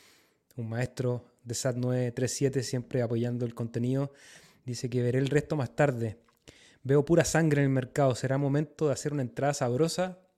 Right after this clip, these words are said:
El que tiene liquidez, que aproveche. Buenas, profes. Saludos a Naranco. ¿Cómo estás? Eso puede llegar a ser un proyector. Puede ser. Ahí hay que ver. Like número diecisiete nos deja el empresario del siglo veintiuno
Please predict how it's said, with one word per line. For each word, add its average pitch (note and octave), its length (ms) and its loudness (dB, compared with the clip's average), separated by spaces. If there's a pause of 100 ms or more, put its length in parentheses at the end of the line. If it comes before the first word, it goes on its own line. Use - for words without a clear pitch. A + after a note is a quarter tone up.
(400)
El - 80 -20
que - 160 -10
tiene B2+ 260 -2
liquidez, B2 560 0 (300)
que A#2 80 -8
aproveche. G#2+ 560 -6 (560)
Buenas, B2+ 220 -2
profes. C3+ 340 0
Saludos B2 400 -2
a B2 40 -4
Naranco. C3 380 -2
¿Cómo B2+ 140 -2
estás? D3 480 -4 (920)
Eso C3 220 -6
puede C#3 220 2
llegar C3 420 2
a - 80 -12
ser C#3+ 200 -4
un C#3+ 80 -2
proyector. B2 600 -4 (280)
Puede E3 160 -6
ser. - 300 -2 (140)
Ahí C3 120 -8
hay C3 80 -6
que - 160 -8
ver. C3 200 -4 (500)
Like D#3 220 0
número E3 280 4
diecisiete C#3 400 2
nos C#3 140 0
deja D3+ 220 -2
el C#3+ 60 0
empresario B2+ 380 -2
del B2 80 -2
siglo B2+ 260 -2
veintiuno B2 580 -2